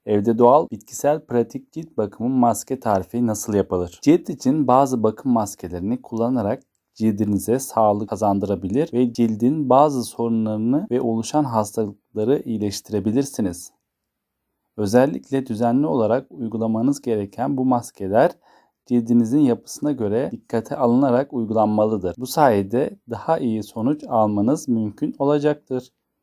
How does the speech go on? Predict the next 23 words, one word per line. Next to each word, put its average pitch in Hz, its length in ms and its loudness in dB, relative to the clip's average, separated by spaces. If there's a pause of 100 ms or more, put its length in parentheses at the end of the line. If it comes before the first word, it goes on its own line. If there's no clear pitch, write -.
Evde 123 420 2
pratik 143 540 -2
cilt 156 220 -6
bakım 123 260 0
maske 127 420 2
tarifi. 104 560 0 (100)
Kırışıklık 131 760 0
giderici 110 480 0
maske 117 420 2
tarifi. 92 460 -6 (1040)
Üç 170 240 -12
tatlı 131 460 0
kaşığı 107 640 -4 (440)
öğütülmüş 120 760 0
bademin 107 560 2
içine 92 580 -8 (680)
bir 147 100 4
yumurta 110 480 0
sarısı, 104 640 -6 (520)
bir 156 180 -2
tatlı 110 360 -2
kaşığı 110 480 -6
krema, 104 580 -2